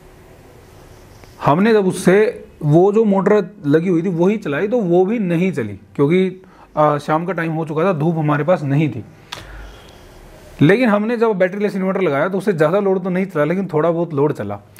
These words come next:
फिर हमने उसी customer से बाद में video मंगाई है कि भाई जिसमें, आ, उसने अपना customer review दिया है कि भाई हमारा यही load चल रहा है, वो आपको short video मिल जाएगी अलग-अलग parts में।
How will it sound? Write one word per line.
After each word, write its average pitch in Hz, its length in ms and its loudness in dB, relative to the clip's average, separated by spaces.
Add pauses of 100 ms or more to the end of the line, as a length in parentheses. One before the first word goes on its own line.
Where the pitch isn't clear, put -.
(200)
फिर 220 220 2
हमने 214 220 2
उसी 214 260 2
customer 175 400 -2
से 214 120 0
बाद 160 380 0
में 240 140 -6
video 196 280 -2
मंगाई 131 300 -4
है 170 160 -6 (420)
कि 175 80 4
भाई 208 180 4
जिसमें, 208 720 -2 (100)
आ, 156 60 2
उसने 160 440 0
अपना 180 220 0
customer 175 340 0
review 156 240 2
दिया 135 180 2
है 160 80 -2
कि 175 80 -2
भाई 170 80 2
हमारा 147 300 0
यही 147 300 2
load 143 160 2
चल 120 140 -8
रहा 127 120 -2
है, 180 80 0 (280)
वो 175 160 6
आपको 170 300 -2
short 202 320 0
video 165 260 -4
मिल 131 160 -4
जाएगी 135 280 -4
अलग-अलग 143 420 -2
parts - 320 -6
में। 98 80 -10